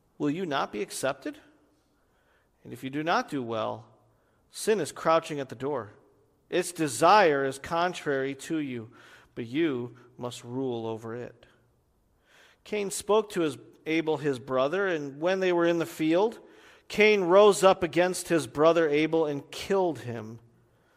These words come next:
Then the Lord said to Cain, "Where is Abel, your brother?" He said, "I don't know. Am I my brother's keeper?" And the Lord said, "What have you done?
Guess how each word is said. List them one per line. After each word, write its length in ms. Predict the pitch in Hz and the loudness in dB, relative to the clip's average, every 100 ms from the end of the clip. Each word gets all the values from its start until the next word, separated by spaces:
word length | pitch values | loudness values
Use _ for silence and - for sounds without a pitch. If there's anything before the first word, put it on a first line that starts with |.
| _ - - - - _ - - | _ -20 -20 -20 -20 _ -18 -6
Then 120 | 151 | -2
the 100 | 143 | 2
Lord 260 | 156 147 | 4 4
said 180 | - 151 | 0 -2
to 40 | 127 | -2
Cain, 560 | - 165 151 139 131 123 - _ _ _ _ _ _ _ | -8 -4 -2 -2 -6 -12 -20 _ _ _ _ _ _ _
"Where 280 | 143 160 151 | 4 6 6
is 160 | 127 | 4
Abel, 460 | 143 175 135 117 107 - | 2 2 0 -4 -6 -10
your 140 | 120 | -10
brother?" 460 | 113 120 117 107 101 - _ _ _ _ _ _ _ _ _ _ _ _ _ _ _ | -4 -2 -2 -6 -16 -20 _ _ _ _ _ _ _ _ _ _ _ _ _ _ _
He 140 | _ 139 | _ -4
said, 280 | 139 127 - - | -2 -2 -4 -10
"I 160 | - 165 | 0 0
don't 260 | 233 135 113 | 2 -2 -6
know. 380 | 107 117 170 - _ _ _ _ _ _ _ _ _ - | -6 -6 -6 -12 _ _ _ _ _ _ _ _ _ 0
Am 120 | 156 | 6
I 120 | 190 | 8
my 160 | 220 196 | 10 8
brother's 440 | 139 180 208 196 | 8 8 8 4
keeper?" 440 | - 196 202 269 - - _ _ _ _ _ _ _ _ _ _ 135 | 0 -8 -6 -8 -8 -20 _ _ _ _ _ _ _ _ _ _ -8
And 100 | 135 | -4
the 80 | |
Lord 240 | 135 151 147 | 2 2 2
said, 400 | - 135 120 110 - _ _ _ _ | 2 2 2 -6 -20 _ _ _ _
"What 220 | 147 202 | 8 8
have 180 | 202 196 | 10 4
you 120 | 185 | 2
done? 460 | 156 170 175 135 | 2 4 6 4